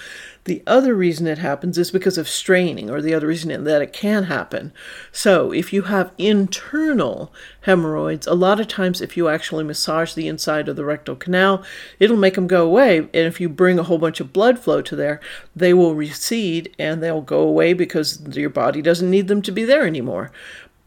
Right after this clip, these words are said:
But if they're external, the only thing that you can do is have them surgically removed, like the rubber band ligation like you did. Now, here's what I think happened there,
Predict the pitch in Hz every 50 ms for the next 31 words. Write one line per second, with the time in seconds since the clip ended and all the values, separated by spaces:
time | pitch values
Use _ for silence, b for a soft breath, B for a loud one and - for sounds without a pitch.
0 | _ - 196 185 170 - - - 175 - 175 160 - - 214 233 - - - 226
1 | 185 185 175 160 156 165 170 170 175 - 175 165 160 156 - - - - - 208
2 | 202 208 196 175 156 151 - - 185 160 151 151 147 - - - 185 185 160 160
3 | 147 - 160 151 147 147 151 156 175 185 185 175 156 - 151 151 147 143 139 -
4 | - 151 156 160 156 151 165 156 143 160 151 151 151 151 156 151 151 139 - 160
5 | 165 165 160 - - 143 135 139 135 135 - - 180 165 160 156 - - - -
6 | - - 151 175 170 147 117 98 - - B B B B B B - 233 247 262
7 | - 262 247 208 202 190 190 202 190 185 - - 180 175 170 - 151 135 131 -
8 | 101 - - -